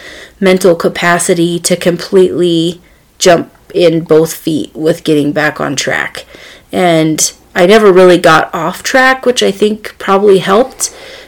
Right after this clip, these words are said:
but I, I mean, completely. I definitely got off track, but com-, I didn't, like,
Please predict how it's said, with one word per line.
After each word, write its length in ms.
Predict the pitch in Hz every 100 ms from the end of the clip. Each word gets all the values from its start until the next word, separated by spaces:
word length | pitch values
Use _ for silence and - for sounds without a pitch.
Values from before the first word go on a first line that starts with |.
| _ -
but 360 | 185 151 - - _ _ _ _ _ _ _
I, 220 | 190 185 -
I 60 | 196
mean, 220 | 180 170
completely. 720 | 165 175 170 147 - 82 180 -
I 140 | 175
definitely 400 | 180 156 143 143
got 180 | 156 151
off 160 | 160
track, 380 | - 156 147 -
but 200 | - - -
com-, 220 | 180 170
I 100 | 180
didn't, 280 | 165 160 -
like, 300 | 156 151 -